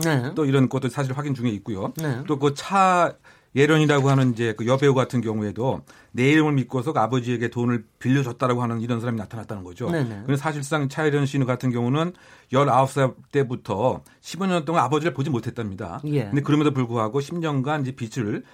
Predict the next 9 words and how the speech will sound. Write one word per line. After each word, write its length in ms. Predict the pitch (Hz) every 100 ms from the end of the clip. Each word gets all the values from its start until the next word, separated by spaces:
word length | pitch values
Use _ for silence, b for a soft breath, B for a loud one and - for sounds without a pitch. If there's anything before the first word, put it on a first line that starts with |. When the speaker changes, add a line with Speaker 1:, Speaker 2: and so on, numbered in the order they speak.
| b
Speaker 2:
대신 420 | - 117 127 147 135
갚아왔다. 480 | 104 131 107 107
그래서 100 | 107
무려 240 | 139 117 131
십억까지 920 | - 208 180 _ _ _ - 131 131
계속 260 | 127 117 117
이제 80 |
갚아왔다라고 760 | - - 117 104 104 120 107 104
하는 280 | 92 95